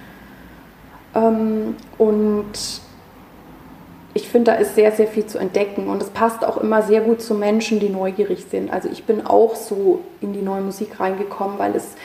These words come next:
meine Neugierde viel mehr befriedigt hat, als, als eben nur Mozart und Schumann zu singen.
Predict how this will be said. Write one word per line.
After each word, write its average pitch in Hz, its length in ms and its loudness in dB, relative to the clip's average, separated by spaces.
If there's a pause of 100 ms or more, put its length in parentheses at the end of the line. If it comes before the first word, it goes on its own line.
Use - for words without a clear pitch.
(360)
meine 196 260 2
Neugierde 208 480 4
viel 226 420 0
mehr 196 200 0
befriedigt 196 640 -2
hat, 190 220 -2
als, - 360 -2
als 185 160 0
eben 185 300 2
nur 185 220 0 (480)
Mozart 185 500 -2
und 180 120 2
Schumann 175 320 4
zu 165 140 -6
singen. 165 460 -2